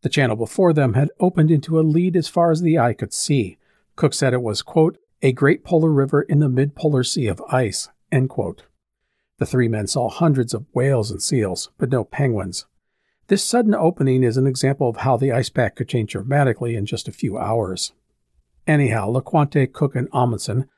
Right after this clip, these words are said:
hoped a way across the channel would present itself, and while the water did ice over, it was not nearly sturdy enough for the men to cross. Thus, they camped again at the same spot as the previous night. And despite the success of their new tent,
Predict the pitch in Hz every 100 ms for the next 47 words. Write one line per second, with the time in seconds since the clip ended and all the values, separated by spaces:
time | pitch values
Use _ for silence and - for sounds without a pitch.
0 | _ - 220 - 170 160 151 - 190 -
1 | - - 107 113 117 - 113 131 147 139
2 | - 87 - - _ _ - 117 104 110
3 | 131 143 110 110 190 - 123 107 165 139
4 | 120 104 - 147 165 160 196 208 135 110
5 | - - 170 131 113 95 - 107 110 101
6 | - - 170 107 - - _ _ _ _
7 | _ _ - 120 - 123 - 151 - 135
8 | 131 120 - - 175 175 147 - 117 127
9 | - 151 - - - 104 - 90 - 143
10 | 135 107 - _ _ _ _ _ _ _
11 | - 170 208 - 277 277 - 175 - 143
12 | - 196 135 117 113 101 - 135 135